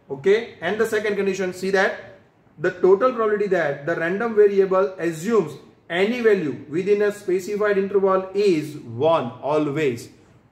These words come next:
Total probability is always one. See, the value of x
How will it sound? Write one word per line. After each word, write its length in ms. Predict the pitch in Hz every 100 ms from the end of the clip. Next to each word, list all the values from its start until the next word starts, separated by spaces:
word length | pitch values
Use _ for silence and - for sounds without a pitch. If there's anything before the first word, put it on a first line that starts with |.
| _
Total 420 | - 185 185 226 208
probability 580 | 175 165 156 160 165 -
is 320 | 143 151 143 139
always 520 | 127 127 127 131 120
one. 280 | 127 127 -
See, 320 | - 196 214
the 200 | 147 160
value 320 | 143 156 180
of 200 | 202 196 -
x 320 | 170 202 -